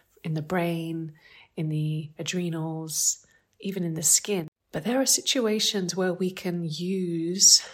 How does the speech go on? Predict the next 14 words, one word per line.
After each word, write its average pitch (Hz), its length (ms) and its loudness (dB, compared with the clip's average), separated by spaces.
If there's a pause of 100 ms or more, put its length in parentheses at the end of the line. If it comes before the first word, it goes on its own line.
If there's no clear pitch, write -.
(120)
an 185 220 -4
inappropriate 170 1080 -2 (220)
response. - 800 0 (760)
And 165 460 -4
I 196 180 0
see 202 280 4
this 170 220 -2
a 156 60 -2
lot 151 500 -4
when 160 100 -6
it 160 100 -10
comes 147 380 -6
to 165 100 -6
fawning. 151 640 -6